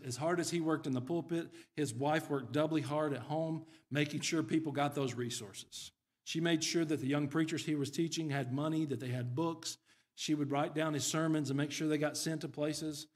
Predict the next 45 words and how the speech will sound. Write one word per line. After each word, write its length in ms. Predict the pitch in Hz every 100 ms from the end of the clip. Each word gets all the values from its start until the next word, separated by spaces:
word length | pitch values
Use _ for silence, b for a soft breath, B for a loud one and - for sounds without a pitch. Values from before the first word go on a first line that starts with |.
| _ _
She 300 | - 170 226
did 160 | 160 135
a 40 |
large 380 | 135 139 175 175
part 220 | 147 131
of 40 | 131
the 60 |
work 460 | 117 143 202 127 - - 135
that, 320 | 135 131 135
that 220 | 135 127
you 200 | 160 202
all 200 | 147 135
now 220 | 147 175
know 220 | 160 131
as 120 | 127 120
the 80 |
great 260 | 127 156 180
ministry 440 | 165 175 143 143
of 100 | 127
Charles 320 | 117 156 156 131
Haddon 320 | 147 131 131
Spurgeon. 520 | 131 202 254 147 107 _ _ _ _ -
But 80 | 151
it 40 |
was 100 | 147
his 160 | 147 139
wife, 220 | 175 170
Susanna, 420 | 151 135 180 247
who 120 | 139
was 120 | 135
doing 240 | 123 190 208
a 60 |
lot 100 | 123
of 60 | 123
this 160 | 127 127
behind 260 | 127 190
the 60 | 202
scenes. 220 | 139 131
In 60 | 123
fact, 260 | 220 226
if 40 | 139
you 80 |
study 260 | 123 208 262
about 220 | 165 117
Spurgeon, 420 | - 220 220 139